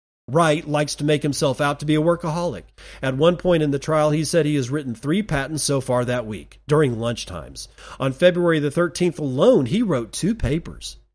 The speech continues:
Thankfully, he has given the courtroom a little insight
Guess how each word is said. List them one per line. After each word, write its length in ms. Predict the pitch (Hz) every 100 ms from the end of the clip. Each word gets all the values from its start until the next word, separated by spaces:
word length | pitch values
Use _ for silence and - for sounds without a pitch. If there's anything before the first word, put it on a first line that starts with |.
| _ _ _
Thankfully, 580 | - 147 208 135 107 117 - - -
he 160 | 160
has 140 | 151 127
given 240 | 143 135
the 80 | 120
courtroom 480 | - 220 160 139 175
a 40 |
little 240 | 262 294
insight 500 | 294 214 - 98 78